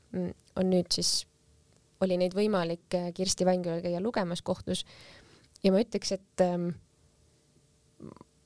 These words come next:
neid lugedes, äh, see on hämmastav nagu sissevaade inimese ellu, kes sa mõtled, et kui keegi on valmis kedagi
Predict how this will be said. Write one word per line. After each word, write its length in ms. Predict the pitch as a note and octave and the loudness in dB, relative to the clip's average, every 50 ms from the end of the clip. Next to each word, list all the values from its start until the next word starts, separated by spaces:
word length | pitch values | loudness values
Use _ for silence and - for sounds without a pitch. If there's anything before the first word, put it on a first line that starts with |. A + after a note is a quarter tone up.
| - | 2
neid 220 | G3 G3+ G3+ G3 G3 | 2 2 2 2 2
lugedes, 760 | G#3+ C4 D4 - - A#3 F3+ E3+ - E3+ F3 E3+ - - - - _ | 0 0 2 2 2 2 2 2 0 -2 0 2 2 0 0 -2 _
äh, 180 | - F#3 F#3 F#3 | 0 2 2 2
see 160 | F3+ F#3 F#3+ | 2 2 2
on 540 | G3 G3 G3 G3 G3 G3 G3 G3 F#3+ F#3+ F#3+ F#3+ F3 - | 2 2 0 0 -2 -4 -4 -4 -6 -6 -6 -8 -6 -4
hämmastav 720 | G#3 G#3+ A#3+ A#3 G3 F#3+ - - - F3 F3 F3 F3 E3+ - - _ _ _ _ _ _ _ _ _ _ _ _ - | -2 0 0 2 0 0 -2 -4 -4 -4 -4 -4 -6 -8 -10 -10 _ _ _ _ _ _ _ _ _ _ _ _ -6
nagu 260 | - F#3 F3 - F3+ | -6 -4 -2 -2 -2
sissevaade 960 | E3+ - G3+ G#3+ A3+ - - - - E3+ F3 F3 F3 F3 - E3+ E3+ E3+ F3 - - - - - - - - _ _ _ _ _ _ - | 0 2 4 4 6 4 4 2 0 0 0 0 -2 0 0 0 0 0 0 -2 -6 -14 -20 -20 -20 -20 -20 _ _ _ _ _ _ 0
inimese 320 | G3 G#3 G3 F#3 F#3+ G3 | 2 2 2 2 2 2
ellu, 140 | G#3 G3 F3+ | 2 2 0
kes 160 | F#3 F3+ - | 0 -2 0
sa 60 | G3 G3+ | 0 -2
mõtled, 240 | A3+ A3+ - F#3+ E3+ | -2 0 0 -2 -2
et 80 | - | -2
kui 160 | - - D#3+ - - | -4 -8 -8 0 2
keegi 220 | - A3+ A3 F#3+ F#3 | 4 4 4 4 0
on 80 | F#3 F3+ E3 - _ _ _ G3 | -2 -2 -6 -8 _ _ _ 2
valmis 280 | G#3 A3+ A3 F#3 F3 - | 2 4 4 2 -2 -2
kedagi 280 | G3+ F#3 E3+ E3+ E3 | -4 -6 -6 -6 -8